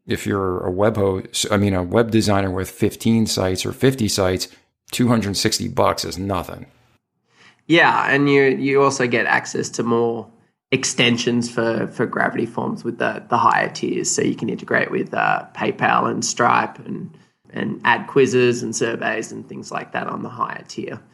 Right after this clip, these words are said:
Speaker 2: But, um, our software works off their, their entry-level tier, uh, perfectly fine.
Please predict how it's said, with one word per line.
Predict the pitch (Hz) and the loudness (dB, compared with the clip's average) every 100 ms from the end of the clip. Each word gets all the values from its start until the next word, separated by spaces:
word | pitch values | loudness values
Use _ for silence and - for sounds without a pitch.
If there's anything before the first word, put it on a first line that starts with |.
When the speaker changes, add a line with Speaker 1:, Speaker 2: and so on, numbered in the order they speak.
| _ _ _ - | _ _ _ -2
Speaker 2:
But, | 123 | 2
um, | 120 117 117 123 | 4 2 2 2
our | 139 | 2
software | - 131 135 123 | 4 2 2 2
works | 120 120 - | 2 0 0
off | 120 117 | -2 -2
their, | 123 120 117 117 123 131 _ - | -2 0 0 -4 -8 -12 _ -6
their | 123 | -2
entry-level | 151 160 160 147 151 | 0 2 2 2 0
tier, | 156 156 151 143 - - | 0 2 2 -2 -8 -4
uh, | 127 123 120 127 | 0 2 0 -2
perfectly | - 127 127 135 123 | -4 -4 -4 -4 -4
fine. | - 135 139 139 | -2 0 0 -2